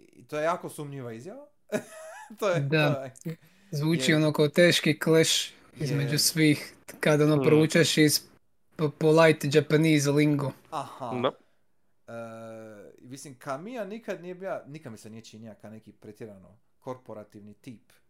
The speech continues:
Speaker 1: jel? S obzirom
Speaker 2: Mhm.
Speaker 1: koje igre radi, s obzirom kako se ponaša, ne samo u intervjuima, nego općenito. Čovjek je malo punkerske naravi.
Speaker 2: Mhm.
Speaker 1: I,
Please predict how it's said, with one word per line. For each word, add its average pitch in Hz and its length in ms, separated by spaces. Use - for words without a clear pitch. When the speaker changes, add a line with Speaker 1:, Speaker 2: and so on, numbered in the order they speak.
Speaker 1:
jel? 120 200
S - 100
obzirom 127 320
Speaker 2:
Mhm. 143 180
Speaker 1:
koje 127 180
igre 127 200
radi, 127 380
s - 80
obzirom 120 280
kako 117 140
se 113 120
ponaša, 123 440
ne 127 100
samo 135 200
u 117 40
intervjuima, 117 500
nego 101 180
općenito. - 480
Čovjek 107 260
je 101 60
malo 98 180
punkerske 104 580
naravi. 123 400
Speaker 2:
Mhm. 147 320
Speaker 1:
I, 113 380